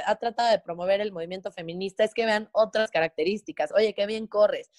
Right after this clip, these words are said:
Oye, qué bien haces este ejercicio. Oye, vi que haces muy bien esto. ¿Cómo lo puedo hacer yo?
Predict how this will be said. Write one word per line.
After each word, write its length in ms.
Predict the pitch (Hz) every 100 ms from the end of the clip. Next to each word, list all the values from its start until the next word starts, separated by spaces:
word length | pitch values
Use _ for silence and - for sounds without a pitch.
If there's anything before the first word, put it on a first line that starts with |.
| -
Oye, 240 | - 233 226
qué 100 | 233
bien 160 | 240
haces 260 | 240 226 202
este 200 | 214 220
ejercicio. 480 | 196 165 202 185 160
Oye, 220 | 226 240
vi 100 | 240
que 80 | 262
haces 220 | 254 233
muy 140 | 233
bien 180 | 233 220
esto. 240 | 214 - 185
¿Cómo 220 | 220 269
lo 140 | 240
puedo 180 | 170 196 220
hacer 320 | 220 190 190
yo? 300 | 202 202